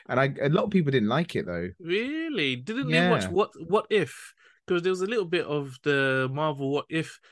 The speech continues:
Speaker 2: s-, thing going on
Speaker 1: Ness
Speaker 2: in
Speaker 1: to
Speaker 2: this
Speaker 1: it,
Speaker 2: movie.
Speaker 1: yeah,
Speaker 2: Yeah,
Speaker 1: especially with
Speaker 2: this
Speaker 1: the evil
Speaker 2: other
Speaker 1: Strange.
Speaker 2: Yeah. And then it turned into a horror movie bit. 'Cause is it Sally, R-, is it Rami?
Speaker 1: <laughs> You've turned
Speaker 2: Sammy?
Speaker 1: Sam Raimi into Sally.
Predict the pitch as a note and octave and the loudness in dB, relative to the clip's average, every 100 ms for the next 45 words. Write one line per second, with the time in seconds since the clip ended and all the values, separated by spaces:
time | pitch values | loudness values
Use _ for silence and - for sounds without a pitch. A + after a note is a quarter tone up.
0 | _ _ - - - C#3 B2 B2 B2+ A2 | _ _ -20 -18 -4 -2 0 0 2 4
1 | G#2 B2 A#2 A2+ G2 G2+ A#2 B2+ A2 G2 | 4 2 -2 -2 -2 0 2 2 2 2
2 | C#3 C3 C3 B2 G#2+ B2+ B2 A#2 - G2 | 2 2 2 0 0 0 0 -2 -2 -4
3 | D2+ D#2 F2 - - A2+ A#2 A2+ G#2+ F#2+ | -4 -6 -8 -12 -16 -12 -8 -6 -6 -8
4 | F#2+ G2+ _ _ C3 A#2 A2+ C3 C3 - | -12 -14 _ _ -10 -6 -2 -2 -4 -2
5 | D3 C3+ C#3 C3 - - - - C3 A#2+ | 0 0 -2 -4 -8 -18 -12 -6 -4 -4
6 | A#2 - A#2 A#2 A2+ A2+ A2 B2+ C#3+ C3 | -8 -8 -8 -6 -6 -8 -8 -2 0 0
7 | B2 B2 A2+ A#2 G#2+ A2+ - _ - D#3+ | -2 -2 -4 -6 -6 -8 -8 _ -4 -2
8 | F3 F#3 G#3 - E3+ D#3+ D#3 D3+ D3 D3 | 0 -2 -2 2 2 4 2 2 0 -2
9 | C#3+ C3 B2 C3 C3 C#3+ C#3 C3+ D3+ D#3 | -4 -6 -4 -4 -4 -6 -4 2 4 4
10 | D#3 D#3 D#3 D#3 - E3+ D#3+ F3 E3+ - | 4 2 0 -2 2 6 8 8 6 4
11 | F3+ E3 D#3+ E3 D#3+ D#3+ E3+ F3 E3 F#3 | 6 6 4 4 4 4 4 4 4 4
12 | D#3+ D#3 E3 D3+ A2+ A2+ C#3+ D#3+ D#3 C3 | 6 6 6 6 6 4 6 4 6 6
13 | E3+ D#3+ D#3 C#3+ | 6 6 2 2